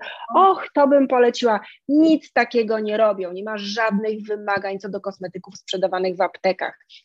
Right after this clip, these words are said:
Lek na receptę to jest zupełnie odrębna historia, natomiast kosmetyki, które znajdują się w aptece, to nie jest żadna szczególna kategoria, nie muszą spełnić żadnych dodatkowych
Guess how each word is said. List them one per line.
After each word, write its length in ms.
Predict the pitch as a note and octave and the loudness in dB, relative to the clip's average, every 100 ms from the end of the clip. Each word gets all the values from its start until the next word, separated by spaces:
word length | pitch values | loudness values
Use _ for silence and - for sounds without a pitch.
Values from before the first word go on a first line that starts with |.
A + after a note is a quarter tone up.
| - | 0
Lek 280 | B3 C#4+ C#4+ | 2 2 0
na 100 | A3 | 2
receptę 480 | G3+ A#3 A#3 A#3+ | 2 2 0 -2
to 80 | B3 | -4
jest 160 | G3+ F#3 | -4 -6
zupełnie 480 | F#3+ A3 A3+ A3 - | -4 -2 -2 -2 -4
odrębna 500 | F#3 G3 F#3+ F#3 F3+ | -2 -2 -2 -6 -10
historia, 560 | - F#3+ G#3+ F#3 E3 | -10 -6 -2 0 -2
natomiast 400 | E3+ F3 G#3+ G#3 | -6 -6 -6 -6
kosmetyki, 580 | - A3 G3+ G3 A3 A#3 | -8 -8 -8 -6 -6 -8
które 220 | - G3+ | -4 -4
znajdują 420 | F#3+ F#3+ F#3 G3 F#3 | -2 -2 0 -2 -2
się 160 | F#3 | -4
w 60 | E3+ | -4
aptece, 560 | - _ F#3+ - F#3+ F#3+ - _ _ - | -6 _ -2 2 -2 -2 -14 _ _ 0
to 100 | C4 | 2
nie 200 | B3 A#3 | 4 2
jest 160 | A#3 G#3 | 2 2
żadna 360 | G#3 G3+ G3+ | 0 0 -2
szczególna 460 | F#3+ F#3+ F#3+ F#3 E3+ | -6 -6 -6 -6 -6
kategoria, 460 | D#3+ E3+ F3+ F#3+ | -8 -6 -4 -2
nie 120 | F#3+ G3+ | -2 -4
muszą 240 | G#3 F#3+ | -6 -8
spełnić 460 | F#3+ G3+ G3 F#3 F3 | -4 -2 -2 -4 -4
żadnych 300 | F3+ G#3 G3+ | -4 -6 -10
dodatkowych 720 | G3 G3+ - G3 F#3 G3 | -2 -2 0 -6 -6 -10